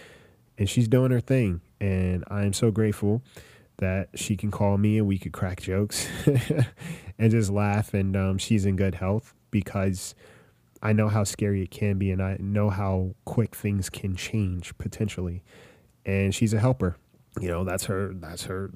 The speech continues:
that's literally her career. She's a helper. And when I think about where I get it from, it's a no-brainer. It, it really is a no-brainer that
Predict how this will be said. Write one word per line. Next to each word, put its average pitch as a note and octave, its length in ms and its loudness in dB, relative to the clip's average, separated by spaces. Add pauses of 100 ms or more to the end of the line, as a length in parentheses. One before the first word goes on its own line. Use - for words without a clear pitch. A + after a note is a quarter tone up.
that's F#2+ 240 -8
literally F#2 340 -2
her F2+ 140 -6
career. F2 380 -4
She's G#2+ 260 -4
a E2 60 -10
helper. - 480 -6 (600)
And E2+ 720 -6 (400)
when F#2 200 -2
I F2+ 160 -2
think F#2 260 -2
about F2 260 -2
where F2 160 -2
I F2 80 -4
get F#2 180 -2
it G2 100 -4
from, E2+ 300 -4
it's - 260 -10
a E2+ 80 -4
no-brainer. E2+ 640 -4 (320)
It, E2 300 -6
it E2 260 -8
really F2 360 -4
is F2 120 -2
a F2 80 -4
no-brainer F2 560 -2
that E2+ 280 -6